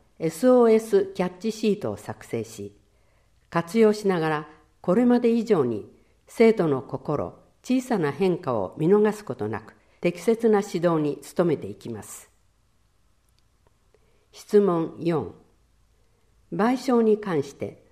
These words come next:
どう考えているのか。答弁。性質上、賠償は考えておりません。しかし、災害共済制度に基づいた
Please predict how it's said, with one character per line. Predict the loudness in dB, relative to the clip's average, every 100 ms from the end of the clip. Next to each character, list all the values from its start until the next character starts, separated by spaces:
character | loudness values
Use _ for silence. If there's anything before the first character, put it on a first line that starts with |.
| -4
ど | 2 2
う | 0
考 | -4 -4 -2
え | -2
て | -6
い | -10
る | -8
の | -10
か。 | -16 -20 _ _ _ _ _ _ _ _ _ _ _ _ _
答 | 0 2
弁。 | 0 -10 -18 _ _ _ _ _ _ _ _
性 | 0 0 0
質 | 0 0
上、 | 0 -2 -4 -10 _ _
賠 | 0 0
償 | 2 2 2
は | 2 -2
考 | -4 0 2
え | 0
て | -4
お | -6
り | -6
ま | -8
せ | -10 -18
ん。 | -18 _ _ _ _ _ _ _
し | -8
か | -8
し、 | -8 -20 _ _ _ _
災 | -2 0 2
害 | 4 2
共 | 2 0 0
済 | 0 -2
制 | 2 2 2
度 | 2
に |
基 | 0 -4 -6
づ | -4
い | -6
た | -6 -12